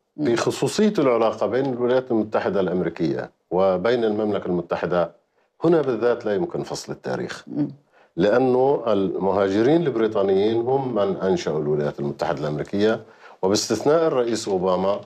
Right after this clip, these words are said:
Speaker 2: كل رؤساء الولايات المتحدة الأمريكية لهم جذور إيرلندية.
Speaker 1: مم.
Speaker 2: من هنا، أجدادهم هنا. تشرشل عندما هاتف الرئيس الأمريكي بالحرب العالمية الثانية وطلب منه التدخل،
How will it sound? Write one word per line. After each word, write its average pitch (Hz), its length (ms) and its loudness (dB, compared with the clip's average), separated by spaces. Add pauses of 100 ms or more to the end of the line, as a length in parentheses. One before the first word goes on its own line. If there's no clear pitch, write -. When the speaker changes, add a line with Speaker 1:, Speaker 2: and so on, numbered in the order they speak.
(580)
Speaker 2:
كل 226 200 4
رؤساء 113 460 2
الولايات 101 380 0
المتحدة 113 380 -2
الأمريكية 104 680 0 (580)
لهم 95 260 0
جذور 82 420 0
إيرلندية. 71 600 -4 (380)
Speaker 1:
مم. 147 400 0
Speaker 2:
من 98 120 4
هنا، 92 260 2 (120)
أجدادهم 85 580 0
هنا. 80 200 -4 (1000)
تشرشل 170 600 2
عندما 113 440 0
هاتف 139 240 -4
الرئيس 104 340 0
الأمريكي 101 440 0
بالحرب 87 320 0
العالمية 85 460 0
الثانية 85 380 0
وطلب 82 360 -2
منه 82 180 -2
التدخل، 76 560 -4